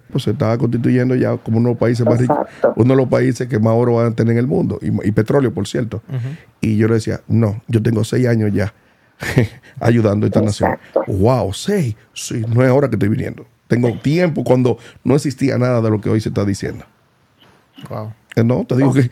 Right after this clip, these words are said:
Speaker 2: Así es. Cuando nosotros fuimos todavía no, no había ese power.
Speaker 1: No.
Speaker 2: No había
Speaker 1: No.
Speaker 2: esa, esa,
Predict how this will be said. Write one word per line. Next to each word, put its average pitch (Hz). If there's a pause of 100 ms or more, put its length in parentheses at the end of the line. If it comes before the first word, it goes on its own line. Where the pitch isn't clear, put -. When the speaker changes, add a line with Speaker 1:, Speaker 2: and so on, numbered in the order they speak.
(140)
Speaker 2:
Así 175
es. 139 (240)
Cuando 175
nosotros -
fuimos 277
todavía 170
no, 156
no 156
había 147
ese 147
power. 110
Speaker 1:
No. 113
Speaker 2:
No 156
había 151
Speaker 1:
No. 127
Speaker 2:
esa, -
esa, -